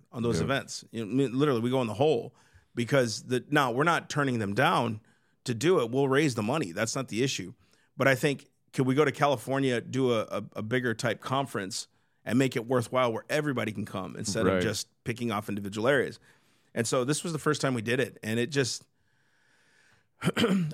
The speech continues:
Speaker 1: I think to say the Spirit of God moved is an understatement. I think, um, to, to, to go in there, <laughs> first off, all three of us were like, uh, we're, we're, we're just, we weren't, we weren't jiving with the weekend. It just, it, it, it, and I'm not saying it crept on, uh,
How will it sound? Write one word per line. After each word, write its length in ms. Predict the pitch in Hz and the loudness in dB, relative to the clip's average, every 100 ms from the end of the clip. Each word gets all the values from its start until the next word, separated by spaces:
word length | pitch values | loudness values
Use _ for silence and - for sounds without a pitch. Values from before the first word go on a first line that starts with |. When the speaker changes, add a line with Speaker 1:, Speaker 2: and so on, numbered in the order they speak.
| - | 2
Speaker 1:
I 80 | 170 | 2
think 200 | 269 226 | 2 0
to 60 | |
say 180 | 175 196 | 0 0
the 80 | 160 | 0
Spirit 260 | - 170 156 | 0 2 2
of 40 | |
God 200 | 143 139 | 2 4
moved 320 | 123 131 135 | 4 2 2
is 140 | 127 110 | 0 2
an 100 | 117 | 2
understatement. 640 | 131 113 95 67 92 127 | 0 -2 -4 -6 -8 -12
I 140 | - 113 | -4 -2
think, 340 | 127 131 120 | 0 -2 0
um, 520 | 120 120 107 87 160 - _ _ 165 - | 2 2 0 -4 -12 -18 _ _ -16 -2
to, 160 | 143 | -2
to, 200 | 127 143 | -2 -6
to 160 | - 139 | -4 -2
go 260 | 123 165 | 2 4
in 80 | 170 | 4
there, 180 | 156 135 | 4 2
<laughs> 680 | 117 - 135 - - - 202 | 0 0 -2 -2 -10 -4 2
first 300 | 185 214 - | 6 6 6
off, 180 | 147 135 | 2 4
all 140 | 139 170 | 4 4
three 300 | - 160 156 | 4 4 6
of 80 | |
us 180 | 131 120 | 4 2
were 80 | 123 | 2
like, 320 | 120 107 - _ - - - _ _ _ - | 4 2 -2 _ -20 -20 -20 _ _ _ 2
uh, 320 | 117 117 98 90 | 6 8 6 4
we're, 220 | 101 107 80 | 4 4 4
we're, 220 | 113 107 | 0 2
we're 120 | 113 | 2
just, 320 | 117 123 120 131 127 | 2 0 2 0 2
we 80 | |
weren't, 340 | 143 170 - 120 | 4 4 2 2
we 100 | 143 | 2
weren't 260 | 160 143 123 | 4 2 2
jiving 560 | 135 135 139 113 101 | 4 6 4 0 -2
with 140 | 107 107 | -2 0
the 60 | |
weekend. 380 | 123 127 113 104 | 2 2 0 -4
It 60 | 110 | 0
just, 320 | 131 - - _ _ _ _ | -2 -2 -10 _ _ _ _
it, 200 | 135 147 | -2 0
it, 200 | 139 113 - | 0 -4 -8
it, 180 | 127 135 | -6 -2
and 100 | 156 | 0
I'm 100 | 175 | 2
not 120 | 196 | 0
saying 160 | 185 156 | 0 -4
it 60 | |
crept 240 | 131 151 147 | 2 2 2
on, 160 | 127 101 | 0 -2
uh, 140 | 113 | -6